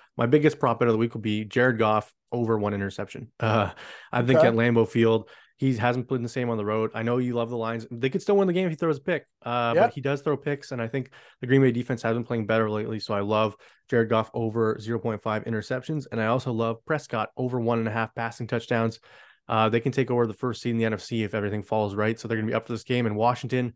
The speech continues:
Speaker 1: playing Howell at quarterback, I think this is gonna be an absolute blowout, so give me Prescott over one point five touchdowns, Cam.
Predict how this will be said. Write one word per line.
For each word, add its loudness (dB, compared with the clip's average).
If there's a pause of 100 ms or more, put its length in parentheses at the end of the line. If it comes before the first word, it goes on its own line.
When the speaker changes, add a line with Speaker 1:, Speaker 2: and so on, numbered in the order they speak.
(400)
Speaker 1:
playing 0
Howell 4
at 0
quarterback, -2
I -6
think -8
this -4
is -14
gonna 0
be 0
an 2
absolute -4
blowout, 2
so -8
give -4
me -2
Prescott -2
over -2
one 2
point -4
five -4
touchdowns, -4
Cam. -2